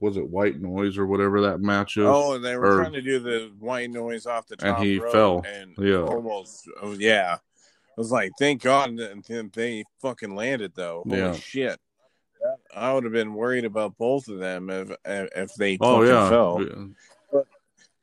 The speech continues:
Speaker 2: but yeah, like, this match, oh my God. Like, I was just like,
Speaker 1: Just get it over.
Speaker 2: uh,
Speaker 1: I
Speaker 2: this
Speaker 1: felt,
Speaker 2: was
Speaker 1: just
Speaker 2: like
Speaker 1: get
Speaker 2: the
Speaker 1: this one over with.
Speaker 2: Yeah.
Speaker 1: And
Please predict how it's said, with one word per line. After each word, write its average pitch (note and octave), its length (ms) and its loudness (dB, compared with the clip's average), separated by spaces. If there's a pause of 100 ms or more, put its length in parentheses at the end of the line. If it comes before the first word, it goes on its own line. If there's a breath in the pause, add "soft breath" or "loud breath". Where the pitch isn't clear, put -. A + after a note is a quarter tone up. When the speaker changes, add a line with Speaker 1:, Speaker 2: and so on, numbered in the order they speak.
Speaker 2:
but G3 180 4
yeah, F#3 260 4
like, C3+ 260 -8
this E3+ 260 -4
match, C3 360 -4
oh C#3 140 -6
my A2 180 -8
God. A2 480 -10
Like, G#2 300 -10
I C3 60 0
was B2 160 -8
just A#2 180 -16
like, G2+ 260 -12 (260)
Speaker 1:
Just A2+ 240 -4
get B2 140 4
it A2 100 4
over. A2+ 300 2
Speaker 2:
uh, - 80 -4
Speaker 1:
I B2+ 160 4
Speaker 2:
this - 80 0
Speaker 1:
felt, B2 260 6
Speaker 2:
was A#2+ 160 -4
Speaker 1:
just A#2+ 140 4
Speaker 2:
like C3 80 -2
Speaker 1:
get A#2 140 4
Speaker 2:
the C3+ 80 -4
Speaker 1:
this A2 200 0
one G2+ 100 0
over G2 300 2
with. E2 260 -2 (120)
Speaker 2:
Yeah. F#2+ 320 0
Speaker 1:
And F2 180 -6